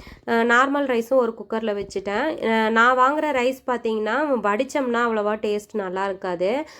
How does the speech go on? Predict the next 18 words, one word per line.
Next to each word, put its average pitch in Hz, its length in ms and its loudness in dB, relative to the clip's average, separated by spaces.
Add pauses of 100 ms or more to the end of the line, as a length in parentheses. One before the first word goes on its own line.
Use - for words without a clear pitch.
(160)
அதனால 220 420 2
குக்கர்ல 247 520 0
வச்சுக்கிறது. 202 800 -2 (360)
இந்த 240 280 2
மீன் 262 240 2
குழம்பு 240 280 2
பாருங்க 208 280 -4
நல்லா 190 340 -4
கொதிச்சிட்டு 214 500 -6
இருக்குது. 196 480 -2
எடுத்து 202 320 -2
வச்சதுக்கப்புறமும் 196 920 -4 (360)
மேல 302 340 2
வந்து 262 240 0
லாஸ்டா 233 460 0
ஒரு 220 160 -2
கொத்து 208 300 -6
கருவேப்பிலையை 196 680 -4